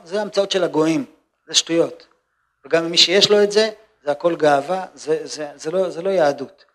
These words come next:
יהדות זה יש בורא לעולם, אני מכניס אותו לתמונה.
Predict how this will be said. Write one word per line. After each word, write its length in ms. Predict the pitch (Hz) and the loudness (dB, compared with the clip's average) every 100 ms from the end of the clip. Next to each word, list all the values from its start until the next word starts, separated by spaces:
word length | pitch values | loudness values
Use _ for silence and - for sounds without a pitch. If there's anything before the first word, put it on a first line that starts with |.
| _ _ _ | _ _ _
יהדות 440 | 135 139 180 247 247 - _ _ | -4 2 6 6 4 -6 _ _
זה 140 | 127 | -6
יש 200 | 156 - | -4 -4
בורא 240 | - 135 | -6 -4
לעולם, 480 | 143 127 127 151 202 202 _ _ _ _ | -4 -4 -4 -4 -4 -10 _ _ _ _
אני 340 | 269 294 285 - _ _ | -8 -6 -6 -12 _ _
מכניס 240 | - 139 - | -20 -18 -18
אותו 160 | - | -16
לתמונה. 380 | 123 - 120 113 | -16 -18 -20 -20